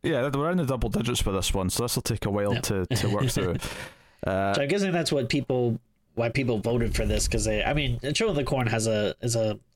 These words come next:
Speaker 2: <laughs> you know, high franchise a-, as well, but, I mean, people must have wanted something meaty that's gonna be around for a <laughs> while.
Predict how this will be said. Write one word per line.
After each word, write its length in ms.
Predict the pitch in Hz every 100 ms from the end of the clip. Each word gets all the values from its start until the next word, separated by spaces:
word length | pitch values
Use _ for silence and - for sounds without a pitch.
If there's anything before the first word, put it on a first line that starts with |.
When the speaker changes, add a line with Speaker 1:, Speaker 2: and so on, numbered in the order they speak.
| _
Speaker 2:
<laughs> 320 | _ - - 123
you 100 | 123
know, 140 | 107
high 180 | 110 110
franchise 460 | - 110 - 104 110
a-, 160 | 104
as 140 | 110 107
well, 200 | 104 95
but, 220 | 92 - _ _ _ _ -
I 60 |
mean, 180 | 120 120
people 300 | 135 120 113
must 160 | 110 113
have 120 | 98
wanted 240 | 107 101
something 320 | 117 104 98
meaty 360 | 104 110 104 98
that's 240 | 95 -
gonna 340 | - 101 95 - _ _ _ _ _ 113
be 140 | 120
around 260 | 104 104 104
for 140 | 107
a 40 | 101
<laughs> 120 | -
while. 360 | - 131 151